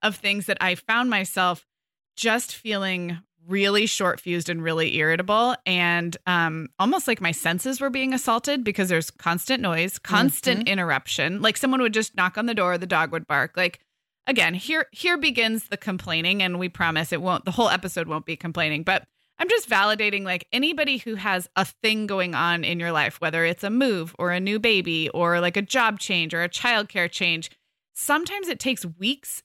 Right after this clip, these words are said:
Speaker 1: to realize that your patience is operating at, like, an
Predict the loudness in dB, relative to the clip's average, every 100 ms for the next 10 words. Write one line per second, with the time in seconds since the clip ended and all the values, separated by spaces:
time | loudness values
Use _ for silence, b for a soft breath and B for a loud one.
0 | -6 -4 0 2 2 2 0 -2 -2 -2
1 | -2 -2 0 0 0 0 0 0 -2 0
2 | 0 0 0 2 0 0 -2 0 2 0
3 | 0 -2 -2 -10 _ _ _ -2